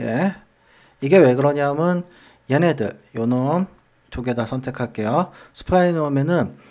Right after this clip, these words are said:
어, 제너레이트 만들 때 기준이 버텍스가 되어 있습니다. 그래서 당연히 얘네들 버텍스의 개수나 혹은 버텍스의 거리나 이런 걸 따지게 돼요. 그러다 보면, 예, 짧거나 길 수도 있겠죠. 그래서 이거를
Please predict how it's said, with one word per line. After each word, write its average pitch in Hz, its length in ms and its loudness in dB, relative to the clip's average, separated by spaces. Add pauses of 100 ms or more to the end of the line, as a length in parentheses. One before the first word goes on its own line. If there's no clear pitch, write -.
(240)
어, 120 80 0
제너레이트 170 500 8
만들 143 640 0
때 185 180 0
기준이 143 440 -4
버텍스가 147 560 -2
되어 123 100 -2
있습니다. 113 260 -6
그래서 107 180 -6
당연히 139 420 -2
얘네들 127 360 2
버텍스의 123 540 -4
개수나 123 520 -4 (380)
혹은 156 220 0
버텍스의 139 460 -2
거리나 135 440 2
이런 120 140 -4
걸 120 120 -4
따지게 147 380 -8
돼요. 101 220 -10 (580)
그러다 143 300 4
보면, 139 360 2 (300)
예, 107 80 -4
짧거나 165 640 2
길 131 220 -2
수도 127 280 -8
있겠죠. 110 380 -8
그래서 104 260 -8
이거를 123 480 0